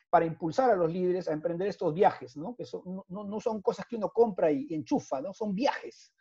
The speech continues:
Son, es la decisión de tomar un viaje, ¿no? Y es un viaje sin retorno y es para siempre, ¿no? Eh, y, y lo último mensaje es que lo que yo sí puedo certificar que ha cambiado es la velocidad y la profundidad. Velo-, la velocidad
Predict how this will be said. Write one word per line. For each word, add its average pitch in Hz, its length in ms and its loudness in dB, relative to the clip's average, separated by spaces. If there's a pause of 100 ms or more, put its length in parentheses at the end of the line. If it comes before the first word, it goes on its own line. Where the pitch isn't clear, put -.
Son, 190 320 -12
es 202 140 0
la 233 80 2
decisión 190 560 -2
de 220 80 2
tomar 233 300 0
un 175 80 -2
viaje, 151 340 -2
¿no? 233 160 -10 (220)
Y 180 100 -2
es 226 80 0
un 233 80 0
viaje 269 160 0
sin 233 160 -4
retorno 269 460 4
y 208 80 -2
es - 60 -4
para 175 180 0
siempre, - 480 -6
¿no? 233 180 -14 (680)
Eh, 160 200 0
y, 208 240 -4
y 208 40 0
lo 208 120 6
último 247 320 2
mensaje 208 400 -2
es 190 100 -10
que 190 220 -2
lo 175 120 2
que 180 140 -2
yo 277 140 2
sí 254 140 -2
puedo 254 200 8
certificar 214 480 -2
que 226 60 0
ha 220 40 -6
cambiado 214 380 0
es 185 80 -4
la 185 80 -2
velocidad 175 480 2
y 202 100 0
la 160 120 0
profundidad. 139 480 -8 (760)
Velo-, 170 320 2
la 175 140 4
velocidad 214 680 2